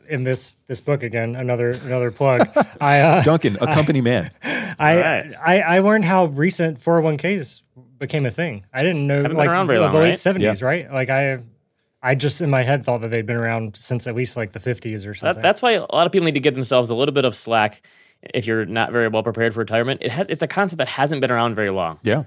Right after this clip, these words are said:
Speaker 3: It, it
Speaker 1: Right.
Speaker 3: really hasn't.
Speaker 2: Yeah, most of the time you worked and then you died. That's my plan today, uh, hopefully in my nineties. Um, but no, the Roth
Speaker 1: <laughs>
Speaker 2: hasn't been around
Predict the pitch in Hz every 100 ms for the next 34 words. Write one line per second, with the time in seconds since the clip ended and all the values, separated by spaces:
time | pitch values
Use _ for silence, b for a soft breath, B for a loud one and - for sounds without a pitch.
0 | - 95 101 123 165 139 110 92 80 -
1 | _ - 151 113 170 170 117 151 120 123
2 | 131 123 113 95 127 - - 123 123 131
3 | 95 80 87 - - 101 98 104 90 92
4 | _ 98 87 87 113 110 92 82 90 104
5 | 85 - B B B 139 135 180 143 117
6 | 170 - - 135 127 123 120 110 117 117